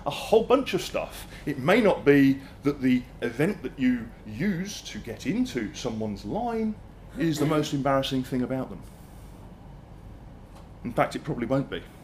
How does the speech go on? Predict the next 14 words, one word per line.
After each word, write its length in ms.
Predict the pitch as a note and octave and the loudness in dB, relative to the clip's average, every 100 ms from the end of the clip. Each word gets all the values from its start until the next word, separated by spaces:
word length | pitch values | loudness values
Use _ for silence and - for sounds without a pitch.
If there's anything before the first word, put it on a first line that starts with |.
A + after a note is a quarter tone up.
| - - - - - - - - - - - - - - - | -18 -18 -18 -18 -20 -20 -20 -20 -20 -20 -20 -18 -18 -18 -14
Yeah? 240 | G2 F3+ G#3 - - - - - - | -10 -10 -10 -16 -20 -18 -18 -16 -4
But 100 | C3+ | -2
if 220 | C3+ - - - - | -2 -4 -16 -10 2
all 280 | D3 A#3+ A#3+ | 6 8 8
of 80 | |
our 140 | G3+ F3+ | 6 4
medical 320 | E3+ D3 C#3+ | 4 2 0
records 800 | C3+ C3+ - G#2 A2 B2+ - - - - - - - | 2 2 2 0 0 -4 -10 -14 -16 -20 -20 -14 0
are 240 | C#3+ G3+ | 4 4
taken 340 | G3+ G3 F#3+ F#3 | 4 2 2 2
up 240 | C#3+ - - - - - - - - - - - - - - - - - - - - - - - - | 2 0 -12 -18 -20 -20 -18 -18 -18 -20 -20 -20 -20 -20 -20 -20 -20 -20 -20 -20 -20 -20 -20 -20 -2
into 580 | C#3+ G#3+ A3 - G#3 F#3+ | 2 4 4 2 2 0
a 80 | - | -4
system 640 | - F3 - G#2 G2+ B2 | 0 0 0 -6 -8 -10